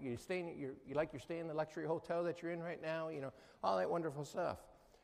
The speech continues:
Well, I went in this one room, and there was a guy that was sleeping in bed, and his wife was sitting there. And I sat there, and I was talking with her for a while. Well, he woke up. So, "Who are you? Are you a doctor?" And we, they made us wear these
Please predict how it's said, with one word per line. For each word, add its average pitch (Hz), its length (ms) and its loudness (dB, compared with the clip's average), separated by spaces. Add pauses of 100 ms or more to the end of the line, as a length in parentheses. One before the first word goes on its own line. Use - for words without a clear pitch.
(120)
Well, 156 100 10
I - 20 10
went 208 160 8
in 196 80 6
this 156 160 4
one 190 160 6
room, 139 200 4
and 139 100 4
there 139 80 4
was 135 100 0
a 131 40 0
guy 151 180 6
that 185 80 2
was 175 100 -2
sleeping 180 280 2
in 160 60 2
bed, 135 200 6
and 139 100 0
his 123 120 -2
wife 143 280 4
was 131 80 -6
sitting 135 220 0
there. 98 140 -4 (1300)
And 160 80 2
I 165 60 4
sat 165 260 0
there, 165 100 2
and 170 80 2
I 170 40 2
was 160 120 -4
talking 175 340 0
with 120 120 -6
her 123 100 -4
for 127 140 -6
a 104 40 -2
while. 95 220 -4 (1600)
Well, 110 120 -4
he 143 100 -2
woke 156 300 2
up. 107 140 -6 (1500)
So, - 120 -2
"Who 233 100 4
are 226 60 4
you? 190 160 2
Are 101 80 2
you 117 200 -2
a 160 40 -2
doctor?" 139 580 -2 (140)
And 143 180 4
we, 151 120 4 (200)
they 147 180 -6 (220)
made 226 200 -4
us - 100 -8
wear 170 140 -2
these 123 200 -2